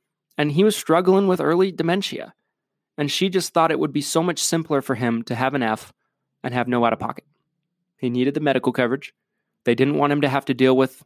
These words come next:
remembering to meet the deductible for the G or the copays with the N. They wanted simplicity for him. So that's what they wanted. They knew the risks. They knew the, the, that it would cost more, but they were buying,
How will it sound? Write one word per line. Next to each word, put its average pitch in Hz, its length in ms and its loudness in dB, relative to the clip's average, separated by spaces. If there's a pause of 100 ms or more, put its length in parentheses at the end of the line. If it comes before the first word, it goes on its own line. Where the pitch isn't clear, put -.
(240)
remembering 123 480 0
to 135 60 -2
meet 135 180 2
the 139 80 0
deductible 135 480 -2
for - 80 0
the 139 100 0
G 113 460 0 (140)
or 113 80 -2
the 113 80 -4
copays 135 420 2
with 135 80 -2
the 131 160 0
N. 113 280 -4 (340)
They 127 80 2
wanted 131 400 2
simplicity 127 500 -2
for 113 180 -8
him. - 200 -12 (920)
So - 140 -6
that's 123 220 -2
what 139 100 2
they 143 120 2
wanted. 139 380 -2 (300)
They 120 120 -2
knew 127 180 2
the 165 100 4
risks. 143 420 0
They 120 140 -2
knew 123 260 0
the, 147 280 2
the, 127 320 -6
that 139 120 -2
it 143 60 0
would 147 100 -6
cost 123 300 0
more, 123 300 -4 (600)
but 127 200 0
they 147 120 2
were 147 140 4
buying, 123 600 0